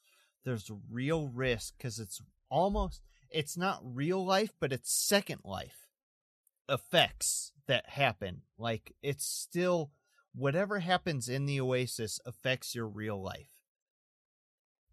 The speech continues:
So you're somewhat cautious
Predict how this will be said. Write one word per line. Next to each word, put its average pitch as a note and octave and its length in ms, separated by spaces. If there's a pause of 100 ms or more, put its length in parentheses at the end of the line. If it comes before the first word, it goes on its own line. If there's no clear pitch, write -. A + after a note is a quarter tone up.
(320)
So C3 580 (120)
you're C3 260
somewhat F3+ 720
cautious - 920